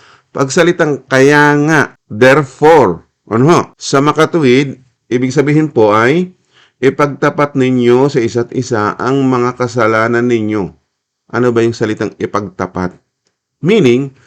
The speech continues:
meron kang sasabihin sa iyong kapwa-tao kung nagkasala ka doon sa isang taong ginawa mo ng kasalanan. Meaning, pati yung nagawan po ng kasalanan ay magpatawad din po. Yun po ang kahulugan niyan.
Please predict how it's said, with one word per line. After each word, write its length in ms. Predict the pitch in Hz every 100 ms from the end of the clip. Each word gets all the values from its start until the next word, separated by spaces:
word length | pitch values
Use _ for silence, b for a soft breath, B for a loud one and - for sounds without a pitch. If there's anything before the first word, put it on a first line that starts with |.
| b -
meron 320 | 156 180 190
kang 240 | 175 165 160
sasabihin 1300 | - 147 143 143 131 156 170 147 110 107 117 131 131 _ _
sa 240 | _ - 143
iyong 480 | 147 147 147 135
kapwa-tao 960 | - 147 151 143 123 - 160 131 117 117
kung 240 | 156 165
nagkasala 640 | 143 123 135 139 151 143 139 120
ka 160 | 117
doon 160 | 127 143
sa 80 | 151
isang 240 | 139 131
taong 320 | 143 139 139
ginawa 320 | 123 127 135
mo 80 | 143
ng 160 | 147 143
kasalanan. 720 | 147 151 151 175 160 104 87 _ -
Meaning, 640 | 202 190 123 151 165 180 _ _
pati 400 | 175 202 208 196
yung 400 | 185 185 160 135 b b
nagawan 480 | 135 139 143 202 208
po 160 | 175
ng 160 | 160 151
kasalanan 720 | 147 120 123 170 135 110 117 107 _ _
ay 240 | - 120 117
magpatawad 680 | 131 120 131 131 117 104
din 160 | 95 87
po. 300 | - 92 - _ _
Yun 220 | 135 196
po 160 | 185 180
ang 80 |
kahulugan 560 | 160 156 151 139 135 120
niyan. 560 | 110 92 120 139 120